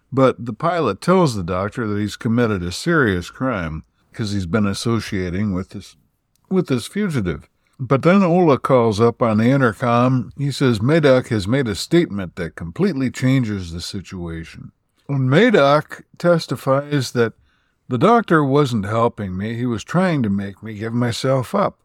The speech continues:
<laughs> And that's not necessarily what the doctor was doing, uh, but he realizes that, uh, as long as he can stay free for now, that gives him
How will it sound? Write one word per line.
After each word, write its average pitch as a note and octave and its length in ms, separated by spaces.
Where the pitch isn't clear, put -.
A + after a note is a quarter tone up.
<laughs> C3 80
And E3+ 180
that's F3+ 260
not D3 340
necessarily A2 760
what B2 280
the A2 100
doctor A2+ 420
was G#2+ 180
doing, D3+ 540
uh, B2 280
but A#2 360
he D#3+ 120
realizes C3 960
that, A#2+ 380
uh, G#2+ 420
as A2+ 220
long A#2+ 280
as A2 300
he D3 240
can A2 220
stay A2+ 300
free D3 320
for G#2 200
now, F#2 340
that F#2+ 220
gives G#2 180
him G#2 120